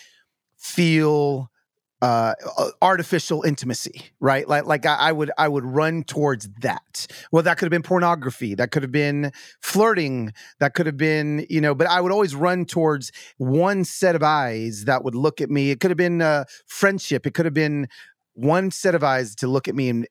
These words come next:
and trick them into making,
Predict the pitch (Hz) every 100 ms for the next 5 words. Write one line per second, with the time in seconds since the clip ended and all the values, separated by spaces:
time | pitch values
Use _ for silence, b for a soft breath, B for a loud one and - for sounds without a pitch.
0 | - 117 117 110 113 - b - 247 -
1 | 175 143 131 123 131 131 - 123 123 127
2 | -